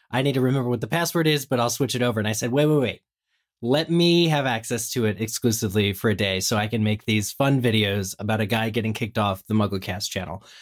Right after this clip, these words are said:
And then I did that. But yes, by the time this episode airs, uh, MuggleCast will be on TikTok at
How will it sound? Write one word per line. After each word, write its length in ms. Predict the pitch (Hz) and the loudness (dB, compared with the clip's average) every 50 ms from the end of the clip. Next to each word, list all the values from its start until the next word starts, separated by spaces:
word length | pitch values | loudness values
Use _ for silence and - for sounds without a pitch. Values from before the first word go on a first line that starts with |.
| - - - | -18 -10 -4
And 100 | 123 135 | 0 2
then 80 | 160 | 2
I 80 | 170 190 | 4 2
did 200 | 180 165 156 101 | 2 2 0 -2
that. 180 | 101 90 82 _ _ _ _ _ _ _ - | -2 -8 -8 _ _ _ _ _ _ _ -2
But 140 | 170 156 156 | 0 2 2
yes, 280 | 202 190 147 - 202 | 2 2 2 2 2
by 140 | - 156 151 | 2 2 0
the 100 | 156 175 | 0 -2
time 260 | - 185 180 180 185 | 0 0 0 2 2
this 160 | 185 175 - | 2 2 2
episode 400 | 190 165 151 175 156 180 170 160 | 0 -2 0 0 0 2 2 2
airs, 480 | 156 147 147 143 143 143 143 127 - - _ _ _ _ _ - | 4 2 2 4 4 2 2 0 -4 -8 _ _ _ _ _ -8
uh, 300 | 107 117 113 107 107 107 | -4 -2 0 0 0 -2
MuggleCast 680 | 107 123 127 139 151 170 160 156 - 156 143 139 - - | -4 -4 -2 -2 0 0 0 0 0 -2 -2 -2 -2 -2
will 80 | 139 120 | -4 -2
be 160 | 127 127 127 | 0 0 0
on 100 | 120 113 | 0 -2
TikTok 460 | - - 117 113 - 113 110 107 - - | -6 -8 -8 -4 -4 -4 -4 -4 -6 -6
at 240 | 101 110 - - | -4 -4 -4 -6